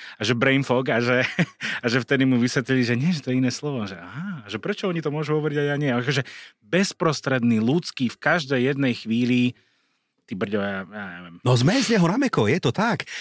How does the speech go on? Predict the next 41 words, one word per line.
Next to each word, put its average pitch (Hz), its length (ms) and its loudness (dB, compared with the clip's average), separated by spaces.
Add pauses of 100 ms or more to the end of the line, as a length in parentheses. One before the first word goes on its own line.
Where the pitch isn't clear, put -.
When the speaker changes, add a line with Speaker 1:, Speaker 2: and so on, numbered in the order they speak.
(120)
Speaker 2:
A 127 100 -2
teraz 214 320 2
sa 180 120 0
opýtame 202 380 2
Filipa, 170 460 2
lebo 160 240 2
ak 143 160 2
spomíname 165 640 2
na 104 560 2 (320)
situácie, 156 600 2
ktoré 135 260 0
teraz 131 220 2
nie 202 140 2
sú 139 140 2
futbalové, 107 640 2
nebavíme 170 440 2
sa 110 220 0
o 90 240 0
taktike, - 580 -2
o 87 160 0
výsledkoch, 107 800 -2
o 123 80 -4
postupoch, 113 720 -4
nepostupoch, 113 640 -4
o 101 120 -2
trofejách, 156 580 -2 (560)
ale 131 160 2
o 190 80 2
takých 220 320 0
tých 160 160 2
ľudských 180 520 2
funny 180 340 2
príbehoch, 160 480 0
ktoré 143 280 0
on 165 160 2
nám 160 300 2
ponúkol 156 480 2
za 123 160 0
tých 98 160 -4
deväť 135 260 0
rokov 120 380 0